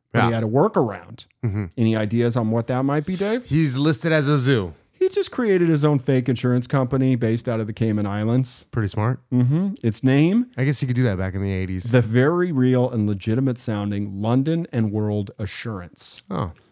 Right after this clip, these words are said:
Speaker 1: Well,
Speaker 2: pretty
Speaker 1: accor-
Speaker 2: cool.
Speaker 1: <laughs> according to Financial
Speaker 2: It's pretty,
Speaker 1: Journalist,
Speaker 2: pretty cool name.
Speaker 1: she says the company's documents were very homemade. They looked like they were ginned up in a basement.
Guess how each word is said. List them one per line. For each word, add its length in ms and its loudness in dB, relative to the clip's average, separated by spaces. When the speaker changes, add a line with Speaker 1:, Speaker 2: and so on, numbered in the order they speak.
Speaker 1:
Well, 140 2
Speaker 2:
pretty 120 -2
Speaker 1:
accor- 280 0
Speaker 2:
cool. 60 -2
Speaker 1:
<laughs> 20 -
according 420 2
to 100 2
Financial 440 2
Speaker 2:
It's 180 0
pretty, 140 -2
Speaker 1:
Journalist, 640 2
Speaker 2:
pretty 160 -2
cool 200 -2
name. 220 -2
Speaker 1:
she 200 0
says 280 2
the 100 0
company's 400 0
documents 640 2
were 160 0
very 340 2
homemade. 500 -8
They 120 8
looked 280 4
like 180 4
they 100 2
were 160 6
ginned 320 4
up 200 2
in 80 0
a 20 -2
basement. 720 -10